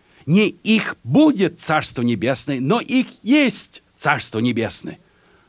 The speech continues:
Тот, который пришел к Христу, исповедуя свой грех, сознавая свою вину, нечистоту и, следовательно, свое недостоинство и нищету, тому дается немедленно прощение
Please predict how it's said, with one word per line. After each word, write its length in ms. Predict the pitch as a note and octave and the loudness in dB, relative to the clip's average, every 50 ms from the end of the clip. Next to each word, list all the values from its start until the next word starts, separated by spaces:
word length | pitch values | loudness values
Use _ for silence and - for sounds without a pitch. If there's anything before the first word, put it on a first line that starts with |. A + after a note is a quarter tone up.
| _ | _
Тот, 200 | - D#3+ F#3+ - | 0 0 0 0
который 380 | - F3+ F3 F3+ F#3 F#3 F#3+ F3+ | 0 -2 0 2 2 2 2 2
пришел 400 | F3 E3+ F#3 - - F3 G3 F3 | 0 0 -2 0 0 0 0 -2
к 80 | - | -2
Христу, 480 | - - G3 - - - - G#3 F3 - | -4 -6 -6 -6 -6 -4 -2 -2 -2 -2
исповедуя 600 | - F#3 D#3+ - - F#3+ F#3+ F#3 G#3 G#3 F3+ G3+ | -2 -4 -4 -2 -2 0 2 2 2 0 0 -2
свой 240 | G3+ - - F#3+ G#3 | -6 -4 -2 -2 -2
грех, 400 | D#3+ A2+ A#2+ E3 G3 D3+ - - - | -2 -2 -2 -4 -4 -4 -6 -12 -8
сознавая 560 | - - G3 G3 G3 G3+ G3+ G3+ G#3 G#3 G#3+ | -2 -2 -2 0 0 -2 0 0 0 0 -2
свою 300 | G3+ - F3+ G3+ A3 G#3+ | -4 -6 -6 -6 -6 -4
вину, 400 | F#3 G#3+ G#3+ A3+ A3+ G3+ - - _ _ - - - | -4 -2 -2 0 0 -2 -4 -6 _ _ -20 -10 -2
нечистоту 880 | - F#3 A3+ - - A3 G#3+ - - G#3+ G#3+ G#3+ - A#3 A#3+ G3 - - - - - | 0 2 2 2 2 0 0 0 0 0 0 0 0 -2 0 -2 -4 -6 -12 -12 -6
и, 100 | - A3 | -4 -4
следовательно, 840 | G#3 - - - G3+ A#3 A3+ G3 G3+ G#3 G#3 G#3 G#3 G#3+ G#3+ - - - - - | -4 -4 -2 0 2 2 2 2 0 0 0 -2 -4 -2 -2 -2 -4 -6 -10 -12
свое 320 | - - D#3 F#3+ G#3 A3 | -6 0 2 4 4 4
недостоинство 920 | G#3+ G#3+ G#3+ - G#3+ G#3+ - - - - F#3 A3+ A#3+ A3+ A3 - - - F#3+ | 4 2 0 0 0 0 -2 -4 -6 -2 0 0 0 0 -2 -4 -4 -4 -2
и 20 | A3 | -2
нищету, 720 | A3 G#3+ G#3+ - - G3 G3+ - C#4+ D#4 C#4+ G#3 - - _ _ _ _ _ _ _ _ _ _ _ | 0 0 0 0 -2 -2 0 2 2 4 4 2 -2 -6 _ _ _ _ _ _ _ _ _ _ _
тому 260 | - G2 A2+ D#3 F3 | -8 -4 0 2 2
дается 480 | D#3 E3 F3 E3+ F3 E3+ F3 - F3 F3 | 2 4 4 2 2 0 -2 -2 -2 0
немедленно 640 | F3 F3+ F#3 D#3+ C3 F3 G3+ D#3 C#3 F3 F3 F3+ F3 | 2 2 2 4 4 2 2 2 0 -2 -2 -2 -2
прощение 800 | - F#3 F#3 E3+ - - - F3 G3 E3+ F3+ F#3+ F#3+ F3+ E3+ | -2 -2 -4 -4 -2 -2 0 0 0 0 -2 0 0 0 -2